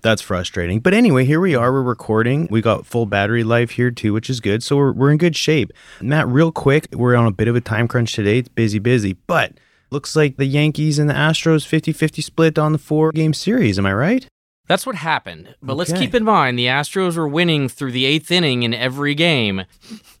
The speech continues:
Speaker 2: And, you know, that was just tough.
Speaker 1: <laughs>
Speaker 2: So it was weird to go through, like, the emotional roller coaster of playoff games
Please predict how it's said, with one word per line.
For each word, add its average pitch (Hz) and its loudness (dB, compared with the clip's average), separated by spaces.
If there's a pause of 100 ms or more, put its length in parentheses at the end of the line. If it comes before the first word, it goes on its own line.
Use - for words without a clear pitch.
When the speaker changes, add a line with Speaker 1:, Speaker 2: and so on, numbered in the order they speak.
(580)
Speaker 2:
And, 139 0
you 131 -4
know, 117 0 (520)
that 151 2
was 170 0
just 185 -4
tough. 123 -2 (420)
Speaker 1:
<laughs> - -4 (220)
Speaker 2:
So 151 2 (340)
it 180 0
was 185 0
weird 190 2
to 170 -2
go 156 2
through, 160 -4
like, 147 0
the 147 -2
emotional 139 0
roller 127 2
coaster 131 -2
of 104 -4
playoff 120 -2
games 110 -4